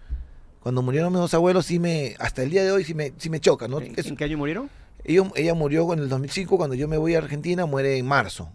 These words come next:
Speaker 2: Ujú.
Speaker 1: y era la que me crió. Mi abuelo sí ha muerto ya hace doce años, ya, pero era un, era el tema que yo, yo me he criado con él, yo tengo a mi madre, gracias a Dios la tengo, y,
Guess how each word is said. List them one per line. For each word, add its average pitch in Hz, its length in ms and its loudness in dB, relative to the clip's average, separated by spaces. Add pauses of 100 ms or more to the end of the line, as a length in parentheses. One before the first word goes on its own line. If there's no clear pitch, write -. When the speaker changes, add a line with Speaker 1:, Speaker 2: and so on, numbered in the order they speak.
Speaker 2:
Ujú. 127 240 -8 (220)
Speaker 1:
y 113 100 0
era 117 120 4
la 123 40 2
que 123 100 -2
me 117 120 -6
crió. 113 360 -2 (380)
Mi 156 60 -2
abuelo 202 260 4
sí 202 160 2
ha 208 80 6
muerto 190 800 4 (840)
ya 151 220 4
hace 160 160 2
doce 151 260 4
años, 101 400 -6 (380)
ya, 117 320 -4
pero 117 160 -2
era 131 220 4
un, 147 200 -6
era 147 160 0
el 151 120 -2
tema 160 240 -2
que 135 140 -8
yo, 143 440 -2 (380)
yo 131 160 -4
me 143 80 -2
he - 20 -6
criado 139 200 2
con 143 140 -4
él, 165 120 2
yo 147 80 2
tengo 151 140 2
a - 20 0
mi 139 80 2
madre, 147 360 6
gracias 127 200 2
a 123 40 0
Dios 123 120 2
la 127 80 2
tengo, 147 500 2 (480)
y, 120 640 2